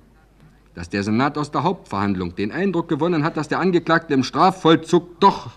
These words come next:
noch zu einem verantwortungsbewussten Verhalten erzogen werden kann, hat den Senat davon abgehalten, die vom Generalstaatsanwalt der Deutschen Demokratischen Republik beantragte lebenslange Zuchthausstrafe zu erkennen.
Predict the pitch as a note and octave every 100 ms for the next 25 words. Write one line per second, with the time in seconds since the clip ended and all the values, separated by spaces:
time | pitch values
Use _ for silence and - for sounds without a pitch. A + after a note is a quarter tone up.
0 | - A#2+ C3 - - C#3 A#2+ C3+ B2+ B2
1 | D3 F#3+ F#3+ D#3+ D#3+ D#3 - D3 C#3+ E3
2 | - C#3+ C3+ E3 E3 D3 C3 - G#3+ D#3+
3 | C3+ C3+ A#2 B2 C#3+ C#3+ - - - A2
4 | B2 A#2 G2+ G#2 A2 G2 F#2+ F2+ - C3
5 | - A2 A2 A#2+ A#2 G#2 F#2+ F2+ F2+ F2
6 | F2 A2+ A2 G#2 G2 G2 G2+ G2+ G2 F#2
7 | G2 G2 F2+ G2 F2+ G2 - - G2 F#2+
8 | F#2 F2+ G2+ A#2+ A2+ A2 G#2 G2+ F#2+ F#2+
9 | F2+ F#2 F2+ - - - C#2